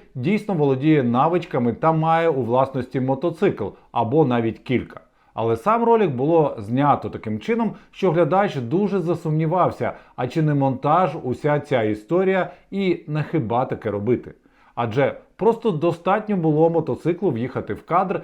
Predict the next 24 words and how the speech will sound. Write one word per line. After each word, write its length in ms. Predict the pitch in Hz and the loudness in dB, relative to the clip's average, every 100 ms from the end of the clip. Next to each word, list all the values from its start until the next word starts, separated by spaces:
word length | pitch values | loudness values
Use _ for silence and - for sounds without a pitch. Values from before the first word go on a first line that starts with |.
| - - | -10 -6
де 140 | 131 | 0
без 180 | 151 151 | 2 2
жодних 500 | 113 147 196 190 165 | 2 0 0 0 -2
монтажних 540 | 143 123 123 104 104 - | -2 0 0 0 -4 -6
склеїк 360 | 190 220 214 - | -4 -2 -2 0
водій 400 | 135 190 190 143 | 4 4 4 2
знімає 400 | 113 117 113 110 | 2 0 0 -2
шолом, 480 | - 220 233 196 160 | 0 2 2 2 -4
і 120 | 160 156 | -2 0
ми 200 | 180 180 | 2 2
усі 360 | 139 - 214 | 0 0 0
розуміємо, 760 | 180 123 123 135 202 208 220 - - | 2 2 0 0 0 0 -2 -6 -16
що 220 | - - 143 | -12 -2 0
є 280 | 117 165 | 2 2
ще 200 | 185 139 | 0 -2
порох 440 | 107 120 123 123 127 | -4 2 4 2 0
в 80 | - | -4
пороховницях. 840 | 113 107 135 139 120 - 82 _ _ _ | -4 -2 -2 0 0 -4 -14 _ _ _
В 40 | |
той 140 | 117 104 | -6 -6
же 140 | 107 | -6
час 360 | 110 214 214 - _ - | -2 -2 -2 -8 _ -4
треба 280 | 117 98 | -2 -2
визнати, 640 | 95 107 127 147 170 208 | -4 -2 0 0 0 -2